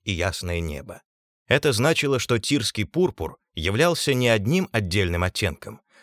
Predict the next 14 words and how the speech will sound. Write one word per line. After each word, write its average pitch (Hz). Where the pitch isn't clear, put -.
а 95
богатым 127
спектром 165
от 117
синего 135
к -
черному. 80
Процесс 139
окрашивания 165
менялся 131
от 117
порта 139
к -
порту — -